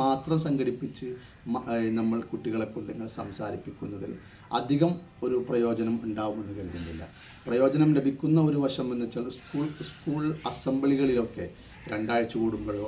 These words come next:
ആഴ്ച കൂടുമ്പോഴോ ഒക്കെ ഓരോരോ ക്ലാസ്സിലെയും ഓരോരോ വിദ്യാർത്ഥികളെ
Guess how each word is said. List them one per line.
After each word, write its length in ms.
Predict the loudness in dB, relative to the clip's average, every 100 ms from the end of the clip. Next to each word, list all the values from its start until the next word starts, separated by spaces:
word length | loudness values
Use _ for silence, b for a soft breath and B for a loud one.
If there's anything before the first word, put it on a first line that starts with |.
| -4
ആഴ്ച 240 | -4 -4 -4 -4
കൂടുമ്പോഴോ 420 | -4 -6 -6 -4
ഒക്കെ 220 | -6 -8 -10 -10 B B
ഓരോരോ 640 | 4 6 8 10 10 6 4
ക്ലാസ്സിലെയും 520 | 2 2 0 0 0 0
ഓരോരോ 380 | 2 2 2 2 0
വിദ്യാർത്ഥികളെ 640 | 0 0 -2 -4 -6